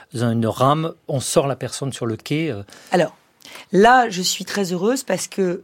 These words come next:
Speaker 2: j'attendais depuis longtemps que le samu et les pompiers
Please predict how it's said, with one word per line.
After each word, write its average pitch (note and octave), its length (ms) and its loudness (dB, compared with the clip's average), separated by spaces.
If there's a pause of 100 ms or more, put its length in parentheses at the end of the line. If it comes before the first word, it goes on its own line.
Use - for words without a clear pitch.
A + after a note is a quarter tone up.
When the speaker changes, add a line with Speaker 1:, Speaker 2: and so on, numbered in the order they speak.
(200)
Speaker 2:
j'attendais G3+ 500 0
depuis E3 300 -8
longtemps G#3 440 2
que A3+ 140 -8
le F#3+ 120 0
samu F#3+ 580 0 (240)
et G#3 60 2
les F3 140 2
pompiers G3+ 560 -4